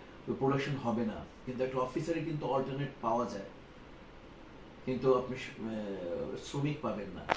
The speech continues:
কাজে হচ্ছে খেটে খাওয়া মানুষের জন্য, খেটে খাওয়া মানুষের প্রতিনিধি যারা, তারই হচ্ছে উম, নায়ক থেকে, আহ, স্টার, স্টার থেকে, আহ,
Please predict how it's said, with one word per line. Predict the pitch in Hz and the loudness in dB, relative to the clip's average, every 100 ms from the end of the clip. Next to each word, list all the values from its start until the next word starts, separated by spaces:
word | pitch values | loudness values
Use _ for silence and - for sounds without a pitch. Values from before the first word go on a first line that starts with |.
| - | 2
কাজে | 123 123 | 0 2
হচ্ছে | 147 139 - 131 | 2 2 0 0
খেটে | 127 139 | 0 -2
খাওয়া | 135 127 | 0 2
মানুষের | 117 139 139 147 | 2 2 -2 -2
জন্য, | 151 151 156 - - - - - - | 0 0 -2 -4 -12 -14 -14 -10 -2
খেটে | 139 | -2
খাওয়া | 143 147 147 | 0 0 0
মানুষের | 123 147 - 185 | 2 0 0 2
প্রতিনিধি | 165 151 151 143 | 4 4 4 4
যারা, | 135 123 131 135 - - - | 4 4 4 2 -2 -10 0
তারই | 127 147 | 2 4
হচ্ছে | 147 135 | 2 2
উম, | 117 117 113 113 - - 107 107 | 4 4 4 2 -4 -12 -6 0
নায়ক | 113 117 131 135 - | 2 4 2 2 -2
থেকে, | 127 - 131 120 - 110 | -4 2 4 4 -2 -6
আহ, | 110 101 95 90 90 95 | -4 -4 -4 -6 -6 -8
স্টার, | - 131 123 123 | -2 2 2 2
স্টার | - 123 120 | -2 -4 -2
থেকে, | - - 123 120 - - - - | -4 -2 0 0 -4 -12 -14 -4
আহ, | 101 104 101 | -2 0 0